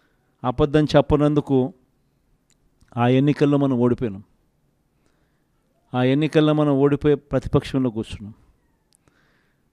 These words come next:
దాని తర్వాత చంద్రబాబు నాయుడు పరిపాలన చేశాడు. అడ్డగోలుగా ఆయన చేసి,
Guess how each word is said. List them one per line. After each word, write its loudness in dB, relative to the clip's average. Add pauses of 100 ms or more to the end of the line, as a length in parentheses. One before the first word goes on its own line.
(260)
దాని 4
తర్వాత 6
చంద్రబాబు 2
నాయుడు 0
పరిపాలన -2
చేశాడు. -6 (1200)
అడ్డగోలుగా 6
ఆయన 4
చేసి, 0